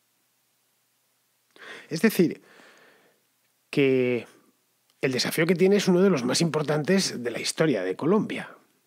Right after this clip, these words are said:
De enfrente, además, tiene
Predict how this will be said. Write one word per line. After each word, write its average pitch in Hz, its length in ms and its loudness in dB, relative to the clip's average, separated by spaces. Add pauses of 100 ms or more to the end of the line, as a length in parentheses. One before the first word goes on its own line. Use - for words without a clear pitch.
(1400)
De - 120 -6
enfrente, 170 340 2
además, 170 260 0
tiene 185 300 0